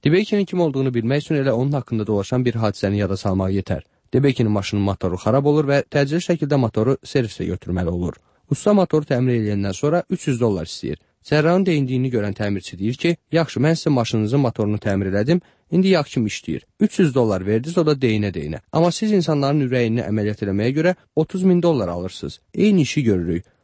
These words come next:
Axı bunun nəyə ədalətli oldu? Debeckki cavab verir ki, yaxşı, bəs sən heç motoru maşın gedə-gedə təmir eləyə bilərsən?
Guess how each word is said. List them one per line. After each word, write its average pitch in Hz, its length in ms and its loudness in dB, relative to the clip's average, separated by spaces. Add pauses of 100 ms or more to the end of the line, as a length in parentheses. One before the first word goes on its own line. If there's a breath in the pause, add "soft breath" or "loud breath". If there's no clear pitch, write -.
(120)
Axı 156 220 0
bunun 175 200 6
nəyə 160 240 4
ədalətli 95 380 -4
oldu? 82 320 -6 (320)
Debeckki 127 380 2
cavab 92 260 0
verir 120 220 0
ki, 180 280 2
yaxşı, 123 400 0 (120)
bəs 147 220 2
sən 165 140 4
heç 147 140 -4
motoru 139 440 2 (140)
maşın 135 340 2
gedə-gedə 120 400 0
təmir 104 320 0
eləyə 98 240 -2
bilərsən? 101 480 -2